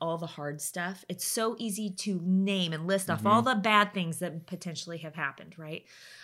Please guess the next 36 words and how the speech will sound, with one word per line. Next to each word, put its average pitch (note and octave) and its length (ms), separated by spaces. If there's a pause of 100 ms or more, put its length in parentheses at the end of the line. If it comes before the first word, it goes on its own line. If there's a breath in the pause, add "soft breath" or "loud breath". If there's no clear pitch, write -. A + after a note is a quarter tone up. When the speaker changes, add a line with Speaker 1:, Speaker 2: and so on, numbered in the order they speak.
Speaker 1:
I D#3+ 120
know, D#3+ 420
um, F3+ 360 (320)
you F#3+ 120
know, E3 300 (600)
I F#3 40
know F3+ 160
my D#3+ 120
grandma D3+ 560
is D3+ 400 (140)
in D3+ 120
heaven, E3 520
but E3 220
my E3 60
Speaker 2:
Mm-hmm. D#3 80
Speaker 1:
grandma E3 240
died D#3 280
in D3+ 140
March. D3+ 420 (140)
Speaker 2:
Mm-hmm. F#3+ 360
Speaker 1:
And, D3+ 360 (160)
um, D#3 400 (840)
I D#3+ 180
didn't D#3+ 300
get E3 140
to D#3+ 80
say D#3 200
goodbye. D3 420 (240)
I - 80
didn't D#3 160
Speaker 2:
Mm. - 40
Speaker 1:
get D#3 120
to D#3+ 100
go D3+ 160
see D3 220
her. D3+ 340